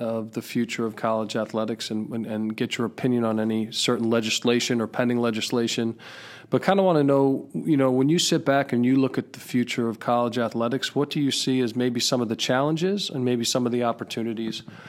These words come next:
ma-, for college athletics in general, and maybe just specific to that of, of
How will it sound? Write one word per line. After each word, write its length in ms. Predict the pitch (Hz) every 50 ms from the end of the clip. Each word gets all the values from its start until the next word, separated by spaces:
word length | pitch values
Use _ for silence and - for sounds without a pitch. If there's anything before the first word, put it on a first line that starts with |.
| - - - - - - - - - - - -
ma-, 100 | 151 147 160 160
for 100 | - 139
college 340 | 131 - 160 160 156 147 147
athletics 380 | 147 139 - 151 143 143 -
in 100 | 147 135
general, 300 | 120 131 139 165 190 202 180
and 80 | 139
maybe 220 | 127 131 131 131 127
just 140 | 123 127
specific 480 | - - 135 117 - - 117 - 127 117
to 100 | - 120
that 260 | 104 117 113 113 113
of, 280 | 113 113 110 110 110 -
of 580 | 107 113 110 104 104 107 104 107 110 - -